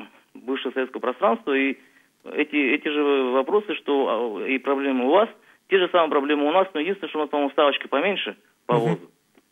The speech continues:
Speaker 1: А на все остальное одинаково. И
Speaker 2: У вас
Speaker 1: как
Speaker 2: щас
Speaker 1: бы в этом
Speaker 2: как-то ставка изменилась? Вот в связи с повышением ставки в России у вас что-то произошло? Как-то отреагировало правительство?
Speaker 1: У нас, э, вроде бы ходил разговор, я, к сожалению, не могу, не мониторил, <laughs> так сказать, этот вопрос. Но,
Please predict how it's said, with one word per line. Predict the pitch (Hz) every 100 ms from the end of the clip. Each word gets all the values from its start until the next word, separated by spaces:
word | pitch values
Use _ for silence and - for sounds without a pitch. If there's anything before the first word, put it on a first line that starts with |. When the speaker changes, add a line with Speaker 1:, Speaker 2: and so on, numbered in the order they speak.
| _ _ _ _
Speaker 1:
А | 117
на | 139
все | 147 202
остальное | 185 185 190 175 135 131
одинаково. | 151 170 127 104 98
И | 110 120
Speaker 2:
У |
вас | 196
Speaker 1:
как | 208
Speaker 2:
щас | 247 196
Speaker 1:
бы |
в |
этом | 226
Speaker 2:
как-то | 196 185
ставка | 208 180 -
изменилась? | 143 196 233 220
Вот | 147
в |
связи | 175 175
с | 170 -
повышением | 165 170 170 175 151
ставки | 175 156 139
в |
России | 151 165 226
у | 180
вас | 156 151
что-то | 160 143
произошло? | 147 143 165 165 165
Как-то | 160 - 147
отреагировало | 143 160 165 214 170
правительство? | 135 147 185 - 151 143 139
Speaker 1:
У | 160
нас, | 185 -
э, | 160 170 165 160 151 139 135
вроде | 170 156
бы | 151
ходил | 165 160 156
разговор, | 147 151 185 214
я, | 151
к | -
сожалению, | 139 139 143 139 131
не |
могу, | 139 151
не | 151 151 151 147
мониторил, | 151 160 160 269 - 143
<laughs> | 120
так | 127
сказать, | - 131 117 -
этот | 110 110 113 -
вопрос. | 120 117 127 -
Но, | 135